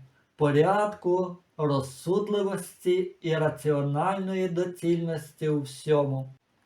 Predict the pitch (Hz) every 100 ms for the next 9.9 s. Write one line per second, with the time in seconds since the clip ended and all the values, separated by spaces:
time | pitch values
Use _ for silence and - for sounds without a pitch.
0 | _ _ - 156 135 147 139 147 123 123
1 | 175 208 208 202 190 190 190 185 175 175
2 | 170 165 165 156 139 139 139 123 139 196
3 | 196 - 170 156 151 151 147 - - 151
4 | 165 175 175 170 143 170 175 175 202 214
5 | 165 131 - _ _ - 143 143 139 131
6 | - 208 214 214 208 208 196 175 190 185
7 | 185 180 _ _ _ 147 143 139 139 131
8 | 139 131 147 185 185 - - 156 156 160
9 | 208 214 214 190 143 147 139 135 131